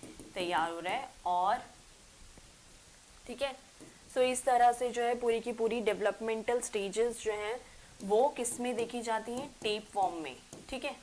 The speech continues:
ये जो बचपन में बोलते थे कि भाई कीड़े लग गए, बच्चों, अ, को बोलते हैं,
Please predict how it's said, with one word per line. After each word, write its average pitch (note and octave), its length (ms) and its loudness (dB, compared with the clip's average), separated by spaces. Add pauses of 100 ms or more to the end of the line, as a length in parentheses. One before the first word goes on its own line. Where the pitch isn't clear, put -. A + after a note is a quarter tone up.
(1300)
ये G#3 100 -4
जो A#3+ 120 0
बचपन A#3+ 340 -2
में A#3+ 280 -2
बोलते A3 280 0
थे A3+ 100 -2
कि A#3 140 -6
भाई A#3 240 -2 (240)
कीड़े G#3+ 280 -2
लग F#3+ 220 -6
गए, F#3+ 240 -6 (360)
बच्चों, G3 460 -6 (180)
अ, F3+ 220 -4
को G#3 120 -2
बोलते G3 340 -2
हैं, A4+ 100 -4